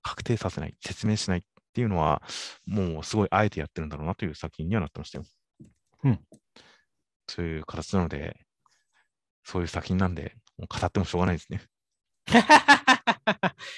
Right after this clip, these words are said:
Speaker 2: いやー、でも本当にだから、まあ、語ろうと思えば、どこのページでも結構語れちゃうからねっていう。
Speaker 1: <laughs> まあ、そうですね。という感じで、えー、まあ、当然、ささっと流れる感じにはいかなかったですね。
Speaker 2: うん。
Speaker 1: では、この後はライトに、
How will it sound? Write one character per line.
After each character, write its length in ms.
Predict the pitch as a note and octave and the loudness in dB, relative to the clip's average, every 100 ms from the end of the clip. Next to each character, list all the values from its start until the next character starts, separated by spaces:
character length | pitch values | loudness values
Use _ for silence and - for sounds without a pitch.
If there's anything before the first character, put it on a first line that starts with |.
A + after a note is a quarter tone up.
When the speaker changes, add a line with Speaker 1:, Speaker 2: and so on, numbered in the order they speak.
| - | -4
Speaker 2:
い 40 | C3+ | 4
や 280 | D#3+ F3 F#3 | 6 8 8
ー、 40 | |
で 60 | F#3+ | 8
も 100 | D#3 | 6
本 200 | G#3+ B3 | 4 0
当 80 | |
に 80 | C4 | 4
だ 100 | B3+ | 6
か 80 | A#3+ | 8
ら、 100 | F3 | 8
ま 640 | C3 A#2+ A2+ C3 E3+ C3+ B2 _ _ - | 6 4 2 -2 -4 -4 -8 _ _ -10
あ、 120 | F#3 | -4
語 120 | A#3+ | 0
ろ 120 | C4+ | 0
う 40 | C#4 | -2
と 80 | D4 | -4
思 80 | |
え 160 | G#3+ C3 | -4 -6
ば、 0 | |
ど 240 | G#2 G#2 E3 | -8 0 2
こ 140 | C4+ | 4
の 100 | C#4+ | 2
ペ 160 | C4+ C4+ | 2 0
ー 40 | |
ジ 80 | B3 | 2
で 60 | B3+ | 0
も 140 | C3+ | -2
結 220 | - A#3 | -4 -8
構 120 | - B3+ | -8 -8
語 200 | A#3 C#3 | 0 2
れ 80 | |
ち 60 | C3+ | 4
ゃ 40 | |
う 60 | F3 | 2
か 60 | A#2 | 0
ら 80 | - | -4
ね 80 | - | -16
っ 180 | - - | -16 -8
て 80 | D3+ | -8
い 40 | |
う。 180 | B2+ C#3+ _ _ | -8 -12 _ _
Speaker 1:
<laughs> 200 | - - | -18 -14
ま 60 | F2+ | -14
あ、 40 | |
そ 120 | - F2+ | -10 -10
う 40 | |
で 40 | E2 | -10
す 180 | - | -12
ね。 380 | D#2+ E2+ F#2 F#2+ - | -4 -2 0 -2 -4
と 120 | E2+ | -8
い 180 | E2+ E2+ | -6 -6
う 80 | - - - - _ | -8 -14 -16 -18 _
感 240 | - F#2+ F#2 | -2 -2 0
じ 120 | F#2+ | 4
で、 400 | A2+ B2 A2 - _ _ - | 6 6 4 -2 _ _ -4
え 1000 | F#2+ E2+ D2+ D2 - - - - - - | 0 0 0 -4 -8 -12 -12 -12 -12 -8
ー、 20 | |
ま 160 | E2+ | -8
あ、 20 | E2+ | -6
当 240 | F#2 F2 | -6 -4
然、 320 | D#2 F2+ F#2+ | 0 2 2
さ 100 | - | -2
さ 120 | - | -4
っ 60 | F2+ _ - | -4 _ -12
と 220 | D2 - _ | -12 -12 _
流 80 | F2 | 0
れ 160 | E2+ E2 | 2 2
る 60 | |
感 140 | D2+ D#2+ | 0 -2
じ 120 | A#2 | 0
に 40 | |
は 40 | G2 | 0
い 60 | |
か 80 | E2 | 0
な 60 | D2+ | -4
か 60 | |
っ 40 | D#2 | -8
た 100 | - | -18
で 60 | |
す 80 | - | -8
ね。 120 | E2+ G2 - _ _ _ _ - A2+ F2+ - - | -6 -6 -10 _ _ _ _ -16 -16 -14 -18 -16
Speaker 2:
う 20 | |
ん。 40 | C3+ | -4
Speaker 1:
で 80 | A2+ | -4
は、 60 | |
こ 120 | - B2 | 2 4
の 60 | |
後 140 | D3+ A2+ | 4 4
は 80 | |
ラ 120 | F2 G2+ | 4 2
イ 80 | |
ト 140 | F#2 D2+ | 2 -4
に、 180 | C#2 | -6